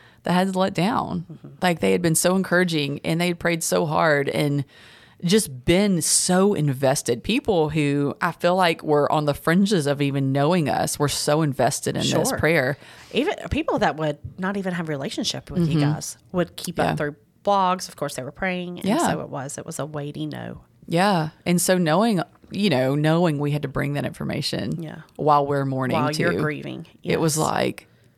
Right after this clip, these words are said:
Speaker 1: oh, like,
Speaker 2: And
Speaker 1: it was heavy.
Speaker 2: Yeah. Yeah. And, you know, there's so much more to it because it's in vitro and there's hormones and,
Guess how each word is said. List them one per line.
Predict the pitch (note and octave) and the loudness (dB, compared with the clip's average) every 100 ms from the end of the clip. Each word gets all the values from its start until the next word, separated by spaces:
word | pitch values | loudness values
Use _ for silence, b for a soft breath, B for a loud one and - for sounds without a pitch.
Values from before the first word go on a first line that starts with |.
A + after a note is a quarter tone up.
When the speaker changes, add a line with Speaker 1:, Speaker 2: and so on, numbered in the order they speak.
| b b b b _ _ - | b b b b _ _ -2
Speaker 1:
oh, | G3+ G3 C3+ - - - | 2 2 0 -6 -8 0
like, | A3+ | 0
Speaker 2:
And | G#3+ F3+ | 0 -4
Speaker 1:
it | D3+ | -4
was | D3 | -2
heavy. | D#3+ D#3+ A#2 | 0 0 0
Speaker 2:
Yeah. | A3+ D#3 C#3 _ | -2 -4 -16 _
Yeah. | G#3 C#4+ - | -6 -4 -4
And, | F3+ G3+ - | -4 -4 -4
you | C4 | -6
know, | C#3+ D3 F3 - - - - | -6 -8 -12 -18 -20 -20 -8
there's | F#3+ - | -6 -4
so | C4 | -6
much | - - | -8 -8
more | C#3+ | -10
to | - F3 | -6 -8
it | - | -8
because | - - C#3 | -14 -12 -10
it's | C3 - - | -10 -8 -8
in | D#3 | -8
vitro | D3+ C#3+ - C#3 | -10 -10 -8 -8
and | C3+ C#3 | -8 -14
there's | - - - | -14 -14 -6
hormones | G#3 E3+ D#3 D3+ - | -4 -2 -4 -6 -10
and, | F2 | -14